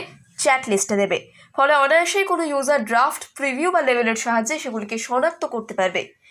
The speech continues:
চাইলেই সেটিকে সম্পূর্ণ করে পাঠিয়ে দিতে পারবে নির্দিষ্ট করে। প্রসঙ্গত, Telegram-এ ইতিমধ্যেই এমন সুবিধা লভ্য, সেখান থেকে এই বার্তা WhatsApp-এও চলে এলো।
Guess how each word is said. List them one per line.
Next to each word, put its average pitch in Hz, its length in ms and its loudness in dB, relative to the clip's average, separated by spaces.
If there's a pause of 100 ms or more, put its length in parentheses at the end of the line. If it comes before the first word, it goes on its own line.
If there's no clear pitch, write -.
(240)
চাইলেই 220 320 2
সেটিকে 240 260 -4
সম্পূর্ণ 220 420 -2
করে 214 200 -2
পাঠিয়ে 208 340 -2
দিতে 294 180 -6
পারবে 294 300 0
নির্দিষ্ট 269 420 -4
করে। 190 280 -2 (680)
প্রসঙ্গত, 339 460 0 (400)
Telegram-এ 359 500 2
ইতিমধ্যেই 339 460 -2
এমন 311 200 0
সুবিধা 294 400 -4
লভ্য, 247 500 0
সেখান 240 340 -6
থেকে 233 220 -4
এই 285 80 0
বার্তা 220 300 2
WhatsApp-এও 285 520 0
চলে 190 260 -2
এলো। 180 160 -2